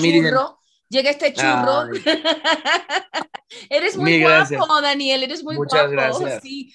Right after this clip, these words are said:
Speaker 2: un chilango,
Speaker 1: A ver.
Speaker 2: chilango que son ustedes los de Ciudad de México, ¿no?
Speaker 1: Exactamente, somos chilangos.
Speaker 2: <laughs> No, muy guapo.
Speaker 1: Chilang-
Speaker 2: Me gu-, me gusta el nombre, ¿sabes por qué? Y, y la historia, porque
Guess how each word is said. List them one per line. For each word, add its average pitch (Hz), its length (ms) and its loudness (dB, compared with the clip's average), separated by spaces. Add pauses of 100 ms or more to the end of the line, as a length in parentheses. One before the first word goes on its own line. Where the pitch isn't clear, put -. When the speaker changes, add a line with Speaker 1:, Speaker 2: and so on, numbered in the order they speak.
Speaker 2:
un 285 140 -6
chilango, 277 500 0
Speaker 1:
A 202 40 -2
ver. - 80 -4
Speaker 2:
chilango 269 360 -4
que 339 80 -10
son 302 140 -8
ustedes 285 280 -2
los 269 100 -2
de 254 60 -6
Ciudad 240 240 -4
de 233 80 -4
México, 226 460 -6
¿no? 196 260 -8 (320)
Speaker 1:
Exactamente, 151 680 0
somos 156 240 -2
chilangos. 127 680 -4
Speaker 2:
<laughs> - 60 -20 (140)
No, 254 240 2
muy 302 140 -4
guapo. 302 260 2
Speaker 1:
Chilang- 285 280 2 (260)
Speaker 2:
Me 277 200 0
gu-, 392 200 -4
me 294 140 2
gusta 359 280 -4
el 381 140 -2
nombre, 262 420 2
¿sabes 262 340 0
por 330 220 -6
qué? 285 240 0
Y, 262 260 0
y 240 140 -2
la 233 140 0
historia, 269 500 -4 (400)
porque 269 400 0